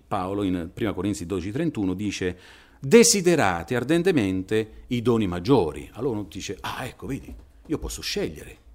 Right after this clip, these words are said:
posso scegliere". E quindi vuol dire per caso che io in preghiera devo chiedere al Signore:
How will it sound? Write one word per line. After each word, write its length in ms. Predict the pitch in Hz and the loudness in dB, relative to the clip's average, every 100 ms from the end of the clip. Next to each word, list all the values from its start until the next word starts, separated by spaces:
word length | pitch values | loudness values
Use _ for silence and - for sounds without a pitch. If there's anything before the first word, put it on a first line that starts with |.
| - _ _ _ _ _ _ _ _ _ _ | -20 _ _ _ _ _ _ _ _ _ _
posso 240 | 110 - | -10 -8
scegliere". 560 | - - 151 73 - - - - - - - - - - | -8 -6 -6 -8 -14 -20 -20 -20 -20 -20 -20 -20 -20 -10
E 100 | 127 | -6
quindi 340 | - 226 110 - - - | 0 0 0 -6 -20 -10
vuol 220 | - 151 | 0 2
dire 260 | 160 180 165 | 2 0 0
per 160 | 160 135 | -2 -4
caso 380 | 160 156 147 | -4 -4 -4
che 100 | 127 | -4
io 140 | 131 131 | -4 -2
in 120 | 131 | -2
preghiera 420 | 123 120 127 123 | -4 -6 -4 -4
devo 220 | 110 113 | -2 -4
chiedere 360 | 107 127 120 113 | -2 -2 -2 -2
al 80 | 104 | -4
Signore: 560 | - 107 113 113 104 | -4 -4 -2 -2 -4